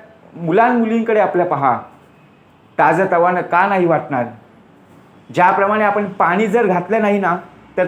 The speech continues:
ते रोप प्रत्यक्षपणे सुकलं जातं, तसंच आपल्या मुलांना, आपल्या मुलींना ज्याप्रमाणे आपल्या जी शिकवण आहे, संस्कार आहे, ते जर दिले, तर मुलं ताजीतवानी राहतील. आणि जर नाही दिले,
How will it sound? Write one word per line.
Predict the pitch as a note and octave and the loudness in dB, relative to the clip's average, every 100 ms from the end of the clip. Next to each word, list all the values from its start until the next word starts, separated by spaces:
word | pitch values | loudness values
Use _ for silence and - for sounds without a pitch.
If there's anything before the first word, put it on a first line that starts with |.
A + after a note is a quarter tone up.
| F3+ | 2
ते | G#3+ F3+ | 2 4
रोप | G3 G#3+ - - - - - - - - - - | 2 2 -2 -14 -20 -20 -20 -20 -20 -20 -20 -4
प्रत्यक्षपणे | E3 E3 G#3 G#3+ G#3 G#3 | -2 -2 -2 -2 -2 -4
सुकलं | - G3 G#3+ A3+ | -6 -4 0 0
जातं, | F#3+ A3+ G3+ D#3+ - - D3 | 0 0 -2 -2 -10 -10 -4
तसंच | D3 A3+ | -2 0
आपल्या | A3 E3+ F#3+ | 0 0 -2
मुलांना, | E3 D3 F3+ F#3+ | -2 0 0 -2
आपल्या | E3 D#3+ D#3 | -4 -4 -4
मुलींना | C#3+ F3 F3 C#3 | -2 -2 -2 -4
ज्याप्रमाणे | D3 E3 E3 E3+ F3+ F3+ - | -4 -4 -4 -4 -4 -6 -6
आपल्या | E3+ E3 E3+ E3+ E3+ - - - C#3 | -4 -2 -2 -2 -6 -18 -20 -16 -6
जी | D3+ | -4
शिकवण | - D#3+ G3+ A#3 | -4 -2 0 2
आहे, | G#3+ F3 E3 | 2 0 0
संस्कार | E3+ D#3+ D#3+ A3 G#3 | 0 -4 -2 -2 0
आहे, | E3 | 0
ते | D#3+ G#3 | 0 0
जर | G#3+ G#3 | 2 0
दिले, | D3+ E3 F3 C3 - - - - - _ - | -2 0 0 -2 -6 -20 -20 -20 -20 _ -4
तर | F#3 F#3+ - - - - - | -2 -2 -6 -20 -20 -20 -4
मुलं | D#3+ G3 A#3 - - - | 2 2 2 -4 -12 -2
ताजीतवानी | D3 D#3+ A#3+ B3 A#3+ A3+ | 0 0 0 0 2 2
राहतील. | F#3 D#3 C#3 A#2+ - - | 0 0 -2 -4 -14 -6
आणि | E3 A#3+ | -2 0
जर | F#3+ A3 | 2 0
नाही | F3 D#3 A3 | 2 0 -2
दिले, | F#3+ F3+ D3 | -4 -2 0